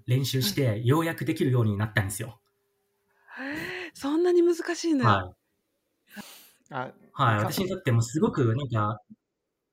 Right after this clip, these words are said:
Speaker 1: 大きな難関でした。<laughs>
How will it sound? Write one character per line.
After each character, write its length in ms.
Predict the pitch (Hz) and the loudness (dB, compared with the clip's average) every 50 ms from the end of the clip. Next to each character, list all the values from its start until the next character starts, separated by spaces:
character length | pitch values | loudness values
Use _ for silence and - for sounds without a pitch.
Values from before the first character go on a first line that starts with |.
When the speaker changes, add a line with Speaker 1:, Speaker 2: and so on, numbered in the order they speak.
| _ _ _ - _ _ - _ _ _ _ _ _ _ _ _ _ _ _ - | _ _ _ -20 _ _ -20 _ _ _ _ _ _ _ _ _ _ _ _ 0
Speaker 1:
大 180 | 185 196 185 | 2 2 2
き 100 | 185 - | 4 2
な 80 | 123 113 | 0 2
難 160 | 110 117 127 | 2 2 2
関 320 | 127 123 123 120 120 127 120 | 2 2 2 2 2 2 0
で 100 | 123 120 | 0 0
し 80 | - | 0
た。 240 | - 101 - - - - | 0 -2 -4 -4 -6 -2
<laughs> 80 | - | 0